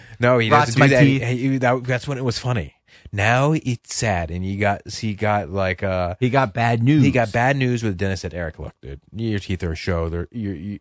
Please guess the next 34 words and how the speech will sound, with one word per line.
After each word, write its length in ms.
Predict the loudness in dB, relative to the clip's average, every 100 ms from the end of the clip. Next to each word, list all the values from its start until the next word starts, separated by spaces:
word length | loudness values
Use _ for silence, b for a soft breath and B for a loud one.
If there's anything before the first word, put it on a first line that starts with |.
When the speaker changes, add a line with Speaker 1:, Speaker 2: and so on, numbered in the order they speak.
| -16
Speaker 1:
we're, 320 | -10 -6 -6 -8
they're 360 | -16 -12 -6 -6
falling 520 | -4 0 2 2 0
out 180 | 0 0
like 140 | -4
George 260 | -2 -4 -2
Washington. 640 | -4 -4 -6 -4 -4 -6 -8
Speaker 2:
<laughs> 60 | -2
Speaker 1:
There's 460 | -2 2 2 2
Speaker 2:
Yeah. 80 | 0
Speaker 1:
no 180 | 0 0
saving 460 | 2 0 -2 -6
them. 260 | -8 -10 -12 _
Speaker 2:
Uh-huh. 340 | -2 -2 -2 -2
Speaker 1:
You 100 | 0
either 200 | 0 0
have 160 | 0
to 80 | 0
get 140 | -2 -2
dentures 600 | -2 -2 0 0 -2 -8 b b -4
or 120 | -2
just 320 | -2 -4 -6 _ _
l-, 80 | -18 -4
live 220 | 2 2
with 100 | 2
these 180 | 0 0
rotting 560 | 0 2 2 0 -4 -8 -10
teeth." 360 | -8 -8 -10 -20 _ _
Speaker 2:
You 120 | _ -10
know 140 | -6
what? 220 | -4 -6 -10 _
That, 260 | -16 -14 -10
hold 160 | -4 -4
on. 160 | -4